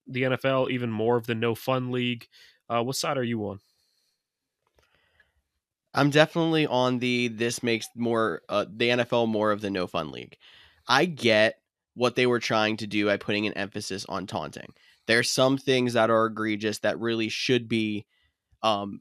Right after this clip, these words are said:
Speaker 2: penalized. Because, like, I think the biggest example is you always get the person who retaliates in a fight. You never get the person who starts it. Essentially, the person who starts it is taunting.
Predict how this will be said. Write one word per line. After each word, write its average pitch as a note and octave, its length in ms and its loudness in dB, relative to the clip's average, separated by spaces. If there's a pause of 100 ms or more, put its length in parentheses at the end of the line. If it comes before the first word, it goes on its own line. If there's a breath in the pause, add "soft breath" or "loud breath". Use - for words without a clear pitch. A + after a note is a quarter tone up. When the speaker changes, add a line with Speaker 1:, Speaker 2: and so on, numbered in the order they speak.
Speaker 2:
penalized. A2 640 -4 (100)
Because, C#3 340 0
like, C3 220 0
I C3+ 140 6
think F3+ 240 0
the D3+ 80 2
biggest C3 680 2 (180)
example A#2 560 0
is G#2 480 -2
you B2 160 0
always D3 300 4
get F3 160 0
the D3+ 40 -6
person C3+ 380 0
who B2 120 -2
retaliates A2 720 2
in G2+ 60 -4
a G2 160 -6
fight. G2 300 0
You A2 80 -4
never B2 160 2
get B2+ 140 0
the A2 60 -4
person A2 340 -4
who G2+ 60 -4
starts G#2 420 0
it. B1 120 -10 (580 soft breath)
Essentially, G3+ 500 4
the C#3 100 2
person C#3 340 0
who B2+ 80 2
starts A#2 420 2
it G2+ 140 -2
is - 120 -6
taunting. F#2+ 340 0